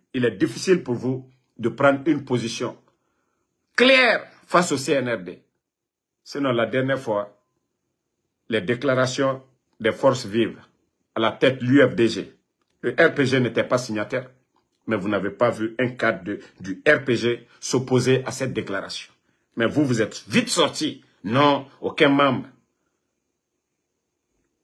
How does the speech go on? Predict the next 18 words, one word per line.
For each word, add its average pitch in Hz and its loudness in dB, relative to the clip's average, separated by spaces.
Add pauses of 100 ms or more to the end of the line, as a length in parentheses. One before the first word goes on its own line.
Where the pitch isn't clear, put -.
(720)
de 110 0
votre 127 0
parti 120 -2 (1040)
n'est 107 0
associé 127 0
à - -2
cette - -2
déclaration. 85 -10
On 165 2
comprend 180 2
l'enjeu, 120 0 (800)
parce - -4
que 143 0
votre 139 0
fils 135 0
aujourd'hui 104 0
gère 123 2 (380)
l'entreprise. 123 -2